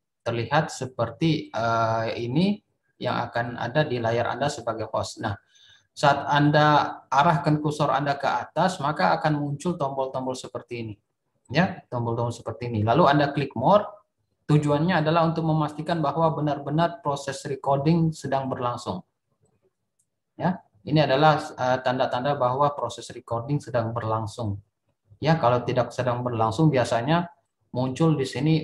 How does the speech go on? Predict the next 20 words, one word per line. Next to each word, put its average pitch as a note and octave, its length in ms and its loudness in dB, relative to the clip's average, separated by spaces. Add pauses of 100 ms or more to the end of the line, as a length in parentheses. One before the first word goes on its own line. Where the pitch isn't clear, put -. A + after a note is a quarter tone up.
(140)
eh, A#2+ 600 2 (320)
suatu D3 800 -2
tombol C3 480 -2
untuk A#2+ 320 -8
start - 560 0
recording. B2 560 -4 (160)
Tapi B2+ 240 -2
karena B2+ 240 -2
tidak B2+ 240 0
muncul C3 320 0
start C3 320 0
recording, C3 560 0 (640)
artinya D#3+ 480 2
proses, - 560 -2
eh, A#2+ 560 2 (480)
Zoom F3+ 320 6
meeting E3+ 240 4
Anda D#3 400 2
atau C#3 320 0
edukasi C3+ 640 -6